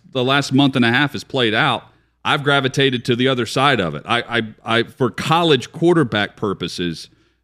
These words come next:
the S E C quarterback group is pretty good. I, I, I was judging them on N F L talent, but watching Will Rogers play at Mississippi State, the guy's completing seventy-five percent of his passes.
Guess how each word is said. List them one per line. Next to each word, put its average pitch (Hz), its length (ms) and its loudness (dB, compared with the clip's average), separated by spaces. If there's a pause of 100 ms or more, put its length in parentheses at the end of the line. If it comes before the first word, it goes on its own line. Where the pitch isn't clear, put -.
the 123 160 4
S 147 160 0
E 131 60 0
C 139 200 -2
quarterback 127 480 2
group 104 220 -2
is 90 100 -10
pretty 120 220 -2
good. 85 440 0
I, 120 160 0
I, 127 340 0
I 143 160 2
was 131 180 2
judging 117 380 0
them 110 160 2
on 107 420 2
N 120 140 0
F 117 160 -2
L 127 160 2
talent, 139 400 2 (400)
but 127 140 2
watching 139 420 4
Will 127 200 6
Rogers 123 420 2
play 123 280 0
at 110 80 0
Mississippi 117 460 -4
State, 120 340 -2
the 104 60 -4
guy's 131 260 0
completing 120 460 2
seventy-five 120 680 0
percent 120 280 -2
of 113 60 -2
his 107 100 -6
passes. 117 640 -2